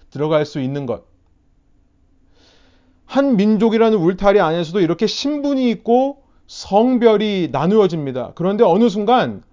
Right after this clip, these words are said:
하나님보다 신분과 성별이 더 중요해지는 겁니다. 갈라디아서 삼 장에서 바울은 이렇게 선언합니다.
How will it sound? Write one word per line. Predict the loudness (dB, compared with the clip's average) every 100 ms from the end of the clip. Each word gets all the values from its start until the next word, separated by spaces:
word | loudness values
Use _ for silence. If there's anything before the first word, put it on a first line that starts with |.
| _ _
하나님보다 | -4 0 2 2 2 0 0 -2 -6 _ _
신분과 | -18 -10 -4 -2 -2 -4 -2 -2
성별이 | -4 -8 -6 -2 -2 -4
더 | -4 -4 -2
중요해지는 | -2 2 2 2 -2
겁니다. | -4 -6 -10 -12 _ _ _ _ _ _ _ _ _ _ _ _ _ _ _ _ -2
갈라디아서 | 4 6 6 4 2
삼 | -2 -2
장에서 | 0 0 -2 -2 -2 -4 -8
바울은 | -6 -2 0 0
이렇게 | -2 -2 -2
선언합니다. | -2 -4 -4 -6 -8 -12